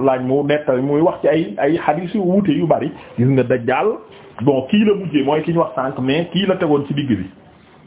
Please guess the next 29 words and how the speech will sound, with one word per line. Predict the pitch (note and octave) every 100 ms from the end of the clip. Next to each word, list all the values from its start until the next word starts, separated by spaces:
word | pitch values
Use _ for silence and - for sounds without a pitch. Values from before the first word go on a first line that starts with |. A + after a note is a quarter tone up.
| - G#2+
Ah, | B2+ F3 -
mu | G#2 C3+
ne, | E3 A3+ -
euh, | - F3 -
qaala | - F#3 F#3+ -
Hudhayfa, | D#3 B2+ A2+
wa | A2+
sami'tuhu | A#2+ B2 B2 B2 B2+
yaqulu | B2+ C3+ B2
radiyallahu | B2+ B2 A#2+ G#2+
anhu, | G#2
mu | C#3+
ne |
dégg | D3+ E3 D#3
naa | D3
ne | C#3+
saa | C#3+ C3+
saa | C3
naan, | C3 B2 C#3
"Inna | D3+ C#3+
rajulan | C#3 A2+ D#2+ E2+ - - -
kaana | G#2+ A#2+ A#2
fii | A#2 B2+
man | C3 C3
kaana | C3 B2+ C3
qablakum | C3+ C3 C3 B2+
ataahu | D#3+ E3 D#3
al-malaku | D3 C#3+ D3 C#3+ C#3
yaq-, | D3+ -